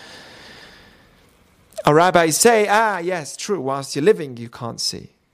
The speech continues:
But the moment a person dies, that's when you have an out-of-body experience. In the Sifri, a Midrash, it says, this is about the fact that they see their entire life in front of them. "Kshadam niftar min alam," the moment that a person dies from this world,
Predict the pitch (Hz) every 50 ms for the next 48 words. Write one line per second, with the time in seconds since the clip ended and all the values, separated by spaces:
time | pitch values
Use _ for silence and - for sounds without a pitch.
0 | _ _ _ 110 104 127 127 135 156 175 175 160 139 131 - - 147 143 - 131
1 | 127 127 151 151 143 131 120 117 113 - - - - - _ - 113 110 - -
2 | - 123 120 117 117 120 117 117 113 110 - 113 113 107 - 110 - 107 104 104
3 | 101 101 - - - - - - - - - - _ _ _ _ _ _ _ _
4 | _ _ _ _ - - - - - - - - - - - - - - - -
5 | - - - - - - - - _ _ _ _ _ _ _ _ _ _ _ _
6 | _ _ - 160 165 165 160 160 - - - 151 147 147 - - 175 160 - -
7 | 202 254 262 208 - 113 - _ 135 139 156 165 147 185 180 175 - - 165 156
8 | - - 185 196 220 220 196 - - - - 175 165 - - 165 160 151 160 160
9 | 160 - 151 143 - 165 170 - - 160 143 156 143 139 - - - 196 180 170
10 | 165 160 156 147 139 - - 160 160 160 151 151 151 147 - 143 127 - 160 165
11 | 175 175 202 233 247 202 - - - 185 185 175 226 254 277 277 269 240 - -
12 | - 262 254 262 254 247 240 240 233 233 226 220 208 196 190 190 196 202 220 269
13 | 311 311 277 262 240 214 208 202 202 - 208 190 - 190 175 185 180 170 170 156
14 | - 170 156 147 143 - - 175 160 139 127 120 123 - -